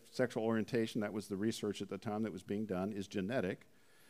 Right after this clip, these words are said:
then it's just like eye color or skin color. It's a matter of genetics, not morality. And that, you know, if it is genetics, then it isn't moral. I mean, I,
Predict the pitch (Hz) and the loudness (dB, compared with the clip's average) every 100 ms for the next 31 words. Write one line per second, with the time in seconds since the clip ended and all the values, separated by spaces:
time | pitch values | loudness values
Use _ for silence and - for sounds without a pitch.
0 | - - - 139 147 147 - 160 160 147 | -20 -14 4 8 8 6 2 0 4 4
1 | - 123 139 - 92 101 135 113 120 117 | 4 0 0 -2 -4 -2 -2 2 2 0
2 | - 135 139 - - 95 - - - - | -2 0 0 -2 -6 -6 -12 -20 -20 -20
3 | - - - 107 139 113 120 117 131 175 | -20 -12 -2 0 2 2 2 0 -2 -2
4 | 151 - - 104 113 151 180 123 104 - | -4 -6 -6 -6 -4 -4 -4 -6 -8 -18
5 | - - - - - - - - - - | -20 -20 -20 -20 -20 -20 -20 -20 -20 -20
6 | - - - - - - - - 233 175 | -20 -20 -20 -20 -20 -20 -20 -4 0 0
7 | - 131 117 170 - - - - 123 175 | 2 2 2 -2 -14 -20 -4 0 6 6
8 | 240 151 123 110 180 190 220 269 311 113 | 6 6 6 6 4 2 2 2 -2 -4
9 | 95 90 85 120 117 | -6 -6 -4 2 2